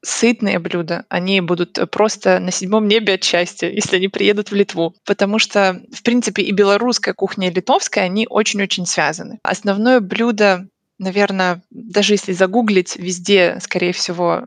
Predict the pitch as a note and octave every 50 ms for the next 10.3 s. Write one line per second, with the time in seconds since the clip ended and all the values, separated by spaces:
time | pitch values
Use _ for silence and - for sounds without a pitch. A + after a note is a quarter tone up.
0 | - F#3 E3+ G#3 G#3 - G3+ F#3+ F#3 G3 G3+ E3+ F3+ - - F#3 F3+ E3+ F3+ F3
1 | - F#3 F#3 F3+ - - - F3 E3+ E3+ E3+ - - F#3+ F#3+ F#3 F3+ F3+ E3+ D#3+
2 | F3+ F#3 F#3+ F3+ E3 F3+ F3 E3+ E3 F3 - F3+ F3+ F#3+ F#3+ F3 - - E3+ E3+
3 | - - G#3 - A3+ F#3 F3 F#3+ - G#3 D4+ G4+ - - G#3 - - F3+ - -
4 | F#3 - - F#3 F3 - - - - - G3+ F#3+ - F#3 F#3+ F#3+ F#3 F3+ F3 F3+
5 | F#3 F3+ F3+ F3 E3+ - - F3 E3 E3+ - _ - A#3 - F3+ E3+ F3+ G#3 G#3+
6 | A3+ A3+ A3 - - G3 - G3+ F#3 F#3+ G#3 F#3 G3 F#3 E3+ E3 F3+ F3 F#3+ G#3
7 | F#3+ F#3 F3+ G3 G3+ F3 F#3+ F#3 C4 D#4 F4 C4 F#3+ F#3 F#3 F#3 F#3 _ - G3
8 | F#3+ A3 - B3 - - F#3+ F#3 F3 F3 F#3+ F#3+ F#3 - G3 F#3+ F3 E3+ D#3+ D#3+
9 | - - - - - E3+ E3+ E3+ - - - E3+ D#3+ E3 E3 - - F#3+ F3+ D#3
10 | - - - - - F#3+